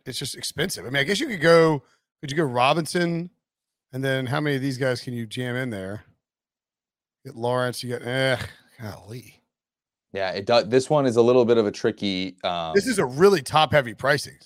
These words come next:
Speaker 2: Yeah,
Speaker 1: situation.
Speaker 2: that's what, that's what's really kind of, you know.
Speaker 1: So I want Mixon, I want Mixon in there.
Speaker 2: Yep.
Speaker 1: Um,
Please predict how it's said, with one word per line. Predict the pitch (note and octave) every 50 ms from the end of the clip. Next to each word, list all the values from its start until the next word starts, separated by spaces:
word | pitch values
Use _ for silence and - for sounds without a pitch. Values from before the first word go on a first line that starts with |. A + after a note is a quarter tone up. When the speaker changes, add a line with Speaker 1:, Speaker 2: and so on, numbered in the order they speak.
| _ _ -
Speaker 2:
Yeah, | G#2+ G2+ E2+ D2
Speaker 1:
situation. | - _
Speaker 2:
that's | - G#2+ A2 - A2+
what, | A#2 F#2+
that's | G2 G#2+ A2 G#2+
what's | A2 A2+ G2 - G#2
really | G#2 G2+ F#2+ F#2
kind | - G#2+ G2 F#2 F2+
of, | F2+ F2 E2+ F2 - G#2
you | G2
know. | F2 D#2+
Speaker 1:
So | D#2+
I | - F3+
want | A#3 C#4 A3+ -
Mixon, | D3+ D3 D#3 D3+ - - D3+ -
I | D#3 F#3
want | A3 G#3+ D3+ D3
Mixon | D#3 D3+ - - D3
in | C3+ B2+
there. | B2+ B2+ B2 B2 B2 A#2+ A2 - _ _ _ _ _ _ _ _ -
Speaker 2:
Yep. | C3+ - _ _ _ _ _ _ _ _ _ -
Speaker 1:
Um, | C#3+ C#3 C3+ C3 C3 C3 B2 B2+ B2 B2 A#2+ A2 G2+